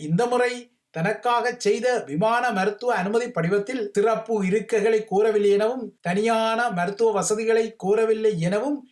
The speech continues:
இதனால் அவர் தனித்து பயணிக்க முடியும் என காரணங்கள் இருப்பதாகவும் நீதிமன்றத்தில் சுட்டிக்காட்டியது.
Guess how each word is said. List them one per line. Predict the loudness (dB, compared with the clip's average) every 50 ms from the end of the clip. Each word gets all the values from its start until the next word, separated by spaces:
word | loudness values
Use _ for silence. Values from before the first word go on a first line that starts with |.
| _ _
இதனால் | -10 -6 -4 -2 0 0 0 0 -2 -6 -8
அவர் | -6 -4 -2 0 0 -2 -2 -6 -6
தனித்து | -4 -2 0 0 0 0 0 0 0 0 0
பயணிக்க | 0 0 0 0 0 -2 0 0 -2
முடியும் | 0 0 -2 0 0 0
என | 0 0 0 0 -2 -2 -6 _ _
காரணங்கள் | -6 -4 -2 -2 0 0 -2 0 0 0
இருப்பதாகவும் | 0 0 -2 -2 -2 0 0 0 0 0 0 0 0 0 0
நீதிமன்றத்தில் | 0 -2 -2 -2 -2 -2 -2 -2 -2 -2 -4 -6 -6 -8
சுட்டிக்காட்டியது. | -8 -6 -4 -2 -2 -2 -2 -4 -8 -8